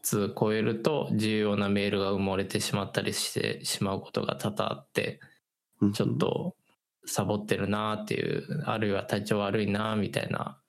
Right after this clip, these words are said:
Speaker 1: アラートになってますね。
Speaker 2: うんうん。まあ、
Speaker 1: うん。
Speaker 2: 未読は、未読は貯めてるんですけど、見ないわけじゃなくて。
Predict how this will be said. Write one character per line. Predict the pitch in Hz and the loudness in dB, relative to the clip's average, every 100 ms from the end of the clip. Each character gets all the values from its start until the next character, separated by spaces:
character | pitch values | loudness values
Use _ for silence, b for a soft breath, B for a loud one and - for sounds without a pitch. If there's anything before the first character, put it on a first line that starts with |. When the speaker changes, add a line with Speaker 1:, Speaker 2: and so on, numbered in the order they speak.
| _ _ _ | _ _ _
Speaker 1:
ア | - | -2
ラ | 110 98 | 0 0
ー | |
ト | 104 | 0
に | 101 | 0
な | 95 95 | 0 0
っ | |
て | - | -2
ま | 104 | -2
す | - - | -4 -4
ね。 | 104 101 123 - _ _ _ _ _ _ 110 | -2 -2 -4 -10 _ _ _ _ _ _ -8
Speaker 2:
う | |
ん | |
う | 110 | -6
ん。 | 117 50 - _ _ _ - | -2 -4 -4 _ _ _ 4
ま | 113 | 6
あ、 | 69 | 6
Speaker 1:
う | |
ん。 | 92 - 92 | 4 0 4
Speaker 2:
未 | |
読 | 110 113 - 123 | 4 4 4 6
は、 | 110 - - | 6 4 4
未 | 90 | 4
読 | 113 - | 4 4
は | 104 | 4
貯 | - | 6
め | 98 | 4
て | - | 8
る | 104 | 8
ん | 71 | 8
で | 92 | 4
す | - | -2
け | - | 0
ど、 | 65 | 4
見 | 107 | 6
な | 117 73 | 8 6
い | |
わ | 69 - | 4 2
け | |
じ | - | 2
ゃ | 85 | 2
な | 82 | -2
く | - | -4
て。 | - 196 | -2 -2